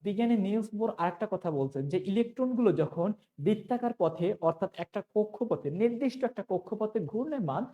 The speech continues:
তখন তারা কি করে জানো? তখন একটা কক্ষপথ থেকে তারা আরেকটা কক্ষপথে ছিটকে যায়, অর্থাৎ তাদের মধ্যে শক্তির শোষণ বা বিকিরণ দুটোই ঘটে।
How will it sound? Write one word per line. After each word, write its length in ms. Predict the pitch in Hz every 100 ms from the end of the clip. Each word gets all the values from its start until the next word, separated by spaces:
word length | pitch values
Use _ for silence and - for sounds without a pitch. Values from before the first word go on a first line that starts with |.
| - _
তখন 180 | 156 160 240
তারা 120 | 233 233
কি 60 | 233
করে 120 | 156 135
জানো? 160 | 233 220 - _ -
তখন 200 | 220 240 240 180
একটা 180 | - 240 -
কক্ষপথ 420 | 202 - 214 220 220
থেকে 140 | 220 214
তারা 140 | 196 185 185
আরেকটা 240 | 185 202 185
কক্ষপথে 380 | 180 185 190 202
ছিটকে 340 | - 185 190 151 120
যায়, 160 | 113 113 - _ -
অর্থাৎ 160 | 160 -
তাদের 180 | 160 196 202
মধ্যে 160 | 202 214
শক্তির 280 | 220 220 220 -
শোষণ 320 | 190 185 233 233
বা 60 | 170
বিকিরণ 360 | 175 - 220 160 160
দুটোই 260 | 214 240 139
ঘটে। 180 | 120